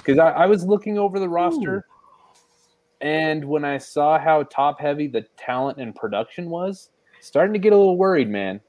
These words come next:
Speaker 1: A-, and, you know, it, it's too early, right? 'Cause, 'cause these kids are so young, you can always have a breakout star that then cushions the blow of, of people leaving, right? Um, I'm worried that we're in for a hangover year in, in twenty twenty-two.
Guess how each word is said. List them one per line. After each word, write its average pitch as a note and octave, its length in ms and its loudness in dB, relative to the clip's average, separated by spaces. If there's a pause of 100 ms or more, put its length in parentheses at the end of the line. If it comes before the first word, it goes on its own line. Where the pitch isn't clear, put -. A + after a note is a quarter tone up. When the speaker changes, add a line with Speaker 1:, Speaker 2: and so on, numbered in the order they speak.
(140)
Speaker 1:
A-, C3 180 0
and, D#3 160 2
you E3+ 80 0
know, F3 160 4
it, E3 120 2
it's F3+ 200 -2
too G#3 180 0
early, B2 280 2
right? A#2 260 0
'Cause, A#2 340 -6
'cause A#2+ 300 -4 (400)
these C3 180 -2
kids G3+ 240 2
are F3+ 80 0
so E3+ 240 0
young, D#3 240 2
you B2+ 140 -2
can C3 100 -6
always C#3+ 220 -2
have D3 140 -2
a C3 40 -2
breakout B2 500 0
star A#2+ 380 2
that A2+ 220 -2
then A2+ 220 -2
cushions G#2+ 720 -8 (360)
the A2+ 80 -2
blow A2 360 0
of, G#2 200 0
of G#2 160 -10
people G2+ 320 -6
leaving, F#2+ 280 -6
right? G2 300 -2 (580)
Um, G#2+ 440 0 (360)
I'm E3+ 160 0
worried G3+ 260 4
that D#3+ 100 0
we're E3 140 2
in E3 120 -2
for D#3 160 2
a C#3 60 4
hangover C3 440 -2
year G2+ 280 0
in, F#2+ 240 -2
in G#2 220 -10
twenty G#2+ 440 -8
twenty-two. G2+ 800 -6